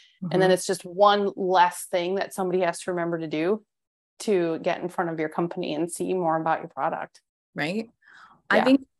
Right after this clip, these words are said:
Speaker 2: on that page too, what's really important is to talk about what you're going to get out of the demo.
Speaker 1: Mm,
Speaker 2: Um,
Speaker 1: mm-hmm.
Speaker 2: I, you know, you,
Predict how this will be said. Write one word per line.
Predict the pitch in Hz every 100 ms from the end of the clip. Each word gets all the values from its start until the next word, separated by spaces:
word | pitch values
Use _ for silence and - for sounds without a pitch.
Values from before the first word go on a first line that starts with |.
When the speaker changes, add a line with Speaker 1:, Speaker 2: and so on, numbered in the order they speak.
| _ -
Speaker 2:
on | 190 208 254
that | 208 175
page | - 196 190 -
too, | - 202
what's | 196 180
really | 180 180
important | 175 - 175 170 151
is | 139 170
to | 180
talk | - 160 185
about | 180 165 160 - _ _ _
what | - 165 185 170 180 -
you're | 196
going | 180 170
to | 151
get | - 151 - 143
out | 147 165 -
of | 214 240 240 _ 262
the | 262
demo. | 254 254 269 277 294 - - 202
Speaker 1:
Mm, | 208
Speaker 2:
Um, | 175 165 160 208
Speaker 1:
mm-hmm. | 196 214
Speaker 2:
I, | 180 175 165 156 - 90 - _
you | 196 185
know, | 175 170
you, | 156